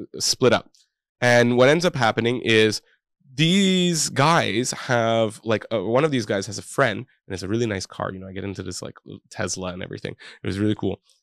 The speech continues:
And they have a friend who just opened a paintball place.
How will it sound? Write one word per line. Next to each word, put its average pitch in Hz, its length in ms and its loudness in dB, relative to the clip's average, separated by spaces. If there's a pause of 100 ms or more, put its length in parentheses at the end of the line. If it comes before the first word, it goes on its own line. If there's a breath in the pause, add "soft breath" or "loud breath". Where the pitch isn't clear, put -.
(160)
And 107 100 -2
they 135 60 6
have 156 100 4
a 139 40 -2
friend 107 300 0
who 113 100 -4
just 110 180 -4
opened 107 240 -2
a - 20 -4
paintball 101 640 -4 (720)
place. - 340 0